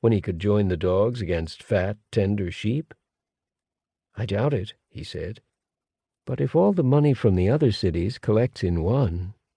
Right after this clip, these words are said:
beware of danger to the moneyless town."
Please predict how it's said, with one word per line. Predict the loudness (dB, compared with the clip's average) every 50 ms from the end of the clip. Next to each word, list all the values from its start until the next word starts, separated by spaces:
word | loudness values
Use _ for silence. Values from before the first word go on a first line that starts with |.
| _ _ -12
beware | -8 -4 0 2 4 4 4 4
of | 4 2
danger | 2 2 2 4 4 4 2 2 0 0 -2
to | -2 -4
the | -2 0 0
moneyless | 2 2 4 2 2 0 -2 -4 -6 -6
town." | -4 -4 -2 -2 -2 -4 -4 -6 -8